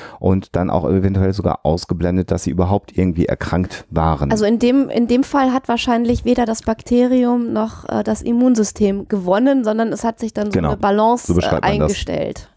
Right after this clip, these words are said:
Speaker 1: Genau, so
Speaker 2: Im
Speaker 1: beschreibt man
Speaker 2: Prinzip.
Speaker 1: das. Äh, und damit gibt, ist sie dann Dauerausscheiderin gewesen und, äh, das ist durchaus häufig, das ist auch heute noch so. Wie gesagt, heute, ähm, ist es so, dass, ähm, natürlich, äh, die Versorgung mit Antibiotika,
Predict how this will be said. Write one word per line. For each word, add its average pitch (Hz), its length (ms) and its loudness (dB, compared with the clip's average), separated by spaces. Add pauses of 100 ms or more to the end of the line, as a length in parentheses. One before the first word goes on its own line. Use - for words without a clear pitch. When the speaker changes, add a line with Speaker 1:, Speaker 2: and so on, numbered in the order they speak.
Speaker 1:
Genau, 78 220 2
so 85 80 0
Speaker 2:
Im 82 60 -2
Speaker 1:
beschreibt 90 340 0
man 95 100 2
Speaker 2:
Prinzip. 90 360 0 (520)
Speaker 1:
das. 82 160 4
Äh, 80 60 4
und 82 240 0
damit 90 360 0
gibt, 90 180 -2
ist - 180 -4
sie 90 100 2
dann 78 160 0
Dauerausscheiderin 85 880 0
gewesen 76 360 0
und, - 380 -6
äh, - 60 -10 (180)
das - 200 -4
ist - 260 -6 (280)
durchaus 90 340 0
häufig, 107 260 0
das 101 140 0
ist - 60 -2
auch 82 120 -4
heute 98 220 0
noch 98 140 0
so. 98 240 2 (1080)
Wie 101 120 2
gesagt, 101 260 0
heute, 104 560 2
ähm, 90 320 2
ist 101 160 -2
es 95 120 -4
so, 90 180 2
dass, - 300 -4 (680)
ähm, 87 280 4
natürlich, 87 600 0
äh, 82 160 2
die 82 140 -2
Versorgung 87 480 0
mit 80 80 0
Antibiotika, 98 840 0